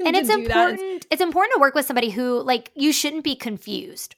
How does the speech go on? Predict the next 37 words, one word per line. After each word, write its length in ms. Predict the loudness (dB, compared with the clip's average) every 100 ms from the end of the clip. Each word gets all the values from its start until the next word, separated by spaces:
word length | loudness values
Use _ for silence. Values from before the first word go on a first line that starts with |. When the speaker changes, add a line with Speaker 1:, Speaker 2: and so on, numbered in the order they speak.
| 0
Speaker 2:
right? 260 | 2 2
Like, 180 | -2 -2
you 380 | 0 0 2 0
Speaker 1:
Right. 260 | -4 -10
Speaker 2:
should 140 | -4 0
have 140 | 2
a 60 | 0
clear 540 | -4 -8 -4 0 -2 -2
understanding 1000 | -4 -4 -6 -8 -8 -8 -6 -6 -8 -14 _ -6
of 120 | -4
your 220 | -4 -4 0
options 640 | 0 0 -6 -4 -4 -6 -6 -4
and 160 | -4
then 140 | -4 -6
also 280 | -6 -6 -6
what's 260 | -6 -6 -6
going 300 | -4 -6 -6
to 140 | -10
work 380 | -6 -4 -6 -6
best 360 | -4 -2 -4 -12
for 180 | -10 -10
your 260 | -6 -4 -4
business 540 | -4 -8 -8 -10 -10 -10
and 180 | -10 -6
your 200 | -6 -8
family. 420 | -10 -12 -12 -12
So 140 | -8
you 160 | -6 -6
need 180 | -6 -8
to 80 |
make 140 | -10 -8
sure 120 | -8
that 80 | -6
you're 140 | -6
working 300 | -6 -8 -8
with 120 | -10
someone 280 | -8 -8 -8